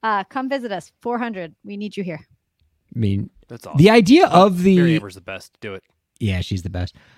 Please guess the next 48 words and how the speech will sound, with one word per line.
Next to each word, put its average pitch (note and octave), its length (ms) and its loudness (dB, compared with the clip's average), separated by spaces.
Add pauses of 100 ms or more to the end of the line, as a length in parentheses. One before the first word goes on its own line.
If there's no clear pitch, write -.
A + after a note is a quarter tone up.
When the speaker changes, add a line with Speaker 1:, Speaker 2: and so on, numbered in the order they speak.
(240)
Speaker 2:
Although E3+ 220 4
the F3 320 2
thing D4 220 4
that C#4 100 6
I'm G#3+ 160 4
scared F#3 400 2
of D#3 160 4
is, C#3+ 300 2
like, C#3 240 2
trying C#3+ 220 2
to C#3+ 60 4
do C3 160 4
some C#3 200 2
kind B2+ 240 4
of A2 240 0
eight-hour B2 840 0
thing. D3+ 240 2
Like, C#3 140 4
if B2+ 60 0
we're B3 100 6
gonna B3 160 6
raise F#3 260 4
money, D3 320 4
it C3 80 2
can't D#3 220 4
just C3 160 0
be C#3+ 80 4
a B2+ 80 4
one-hour A2+ 420 0
show. G#2+ 180 -4
We G#2 140 0
have D#3 160 2
to C3+ 80 2
stream A#2+ 320 0
for, G#2+ 100 -8
like, G2 220 -8
eight F#2 180 -12
hours D#2+ 120 -14
Speaker 3:
Right. F#2+ 260 -10
Speaker 2:
or - 60 -12
something. G2 400 -8 (680)
And C#3 500 4 (360)
that C#3+ 280 2
sounds F#3 680 2
scary F#3+ 760 2 (440)
to G3 160 4
me. G#3 480 4
Um, B2 640 2